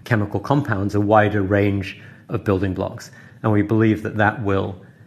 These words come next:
allow us to discover a whole range of new properties, not just make the polymer, but think about how we would break the polymer down. So if you think about many of the plastics that we currently use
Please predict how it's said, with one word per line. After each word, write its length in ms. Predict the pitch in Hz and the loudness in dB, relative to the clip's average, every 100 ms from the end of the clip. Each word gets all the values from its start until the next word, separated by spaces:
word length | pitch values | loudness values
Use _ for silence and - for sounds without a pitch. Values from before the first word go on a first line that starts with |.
| - | -20
allow 500 | - 120 104 113 123 | -6 0 2 2 2
us 260 | 101 101 - | 0 -2 -8
to 140 | - 98 | -12 -8
discover 680 | 98 - 107 98 104 101 - - - | -8 -2 0 0 -2 -8 -12 -20 -12
a 60 | - | -2
whole 600 | 120 107 101 95 - - - | 2 2 0 -4 -14 -20 -4
range 420 | 107 107 104 101 | 2 2 2 0
of 300 | 104 95 - - - | -2 -2 -8 -20 -2
new 200 | 110 98 | 0 0
properties, 680 | 123 139 - - - 95 - - - - | 0 0 -2 -8 -6 -6 -12 -20 -20 -6
not 180 | 113 117 | -2 -2
just 160 | - - | -2 2
make 240 | 120 147 | 2 2
the 80 | - | 0
polymer, 480 | - 98 98 101 95 | 0 0 0 -2 -4
but 160 | 107 | -8
think 240 | - 104 107 | -2 0 0
about 360 | 101 104 - - - - - - | 0 0 -2 -14 -20 -20 -20 -6
how 280 | 113 104 101 | 0 0 2
we 200 | 101 98 | 0 0
would 320 | 101 92 - | -2 -4 -2
break 280 | 120 101 139 | 0 0 -2
the 80 | |
polymer 420 | - 110 98 98 90 | -2 0 0 -2 2
down. 340 | 110 107 95 | 2 4 0
So 120 | 101 | -4
if 100 | 101 | -4
you 60 | 107 | -2
think 240 | 107 95 | -2 -2
about 280 | 92 101 104 | -2 -2 0
many 220 | 110 104 | 0 2
of 80 | 101 | -2
the 80 | - | -4
plastics 520 | - 98 - 117 - | -2 -2 -2 -8 -6
that 120 | 113 | -8
we 100 | 117 | -6
currently 400 | 101 110 98 110 | 0 0 0 -4
use 460 | 98 110 104 101 | 2 2 2 -2